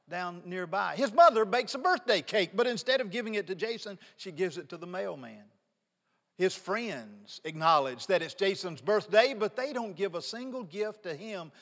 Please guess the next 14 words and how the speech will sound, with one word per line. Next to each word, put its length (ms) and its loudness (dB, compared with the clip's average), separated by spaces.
They 200 -4
exchange 600 -10
gifts 420 -10
with 220 -12
one 160 -8
another, 460 -6
and 120 -10
about 320 -6
this 160 -6
time, 400 -12
Jason 480 -14
is 160 -14
fed 320 -6
up. 360 -10